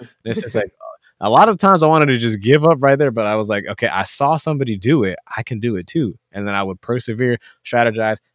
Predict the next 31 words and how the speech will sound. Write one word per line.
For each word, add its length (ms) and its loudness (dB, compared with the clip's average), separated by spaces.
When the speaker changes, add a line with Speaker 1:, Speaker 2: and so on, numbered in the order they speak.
Speaker 1:
get 220 -4
it 100 -10
through. 380 -6
Um, 440 -4
Speaker 2:
I, 80 -6
Speaker 1:
but 60 -16
yeah, 200 -6
Speaker 2:
I 160 -8
Speaker 1:
that's 180 -10
Speaker 2:
understand 20 -10
Speaker 1:
actually, 160 -12
Speaker 2:
that. 140 -20
Speaker 1:
yeah, 240 -6
that's 160 -4
actually 260 -2
Speaker 2:
I 20 -4
Speaker 1:
kinda 220 2
Speaker 2:
understand. 100 -16
Speaker 1:
crazy 380 -2
though. 160 -2
So 220 -2
many 220 0
games 360 0
that 160 0
you 100 -4
have 300 -2
regarding 400 0
all 240 -4
of 80 -2
these 140 -4
specific, 580 -8